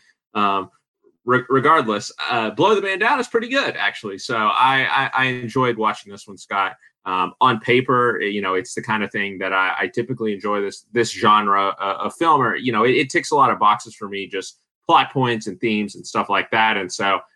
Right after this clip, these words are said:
I was expecting that I would, would like it a, a pretty good amount. And I mean, I wouldn't say that I love the film. I, I don't, I wouldn't go so far as to say that it's great, but it's, it's very good. And it's, uh, it, it's absolutely a solid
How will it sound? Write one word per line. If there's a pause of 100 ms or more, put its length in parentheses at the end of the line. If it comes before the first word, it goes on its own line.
(120)
I
was
expecting
that
I (320)
would,
would
like
it
a,
a
pretty
good
amount.
And
I
mean,
I
wouldn't
say
that
I
love
the
film.
I,
I
don't,
I
wouldn't
go
so
far
as
to
say
that
it's
great, (360)
but
it's,
it's
very
good.
And
it's, (100)
uh,
it,
it's
absolutely
a
solid